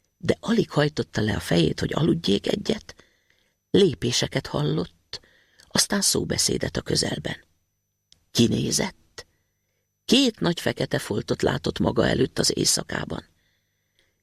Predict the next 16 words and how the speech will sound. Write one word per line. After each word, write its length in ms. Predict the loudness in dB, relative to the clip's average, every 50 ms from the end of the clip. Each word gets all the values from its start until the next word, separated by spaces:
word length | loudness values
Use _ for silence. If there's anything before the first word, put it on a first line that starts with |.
| _ _
Két 280 | 4 4 4 4 2
ember 340 | 0 -2 0 0 0 0 0
üldögélt 600 | 2 2 0 2 2 2 2 2 2 0 0 0
a 60 | -2
szántás 480 | -2 0 0 0 0 -2 -2 -2 0 0
szélén 440 | 2 2 2 0 0 0 0 0 0
az 160 | 0 0 0
árokparton. 840 | 0 -2 -2 -4 -6 -8 _ -8 -6 -6 -8 -8 -8 -8 -8 -8 _ _ _ _ _ _ _ _ _ _ _ _ _ _ _ -20 -20 -20 -20 _ _
Tanakodtak 640 | 0 0 0 0 -2 -6 -8 -10 -8 _ -10 -8 -4
valamin. 400 | -4 -4 -2 -4 -4 -6 -8 -10 _ _ _ _ _ _ _ _ _ _ _ _ _ _ _ _ _ _ -20 _ _ _ _ _ _ _ _ _ _ _ _ _ _ _
Egyszer 320 | -2 -2 0 2 0 0
csak 180 | 0 0 -2 0
az 80 | 0 0
egyik 280 | 0 0 -2 -4 -2
nagyot 320 | 0 -2 0 -2 -4 -4 -2
sóhajt, 560 | -2 -2 -2 -2 -2 -2 -4 -4 -8 -16